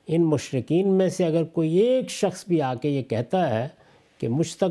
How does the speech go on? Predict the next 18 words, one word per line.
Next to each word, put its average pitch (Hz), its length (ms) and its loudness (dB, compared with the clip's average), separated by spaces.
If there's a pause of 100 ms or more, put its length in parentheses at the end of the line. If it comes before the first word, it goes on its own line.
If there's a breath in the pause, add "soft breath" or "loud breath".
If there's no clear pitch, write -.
बात 135 300 -2
नहीं 151 220 2
पहुंची 170 600 0
या 160 120 0
मैं 131 240 0
अभी 151 220 0
पूरी 139 320 0
तरह 139 240 -2
नहीं 123 240 2
समझ 170 320 2
सका, 127 380 -4 (420 soft breath)
तो 143 80 0
उसको 147 260 0
अल्लाह 127 300 0
का 127 160 -6
कलाम 113 340 -2
सुनाया 101 380 -4
जाएगा। 87 380 -10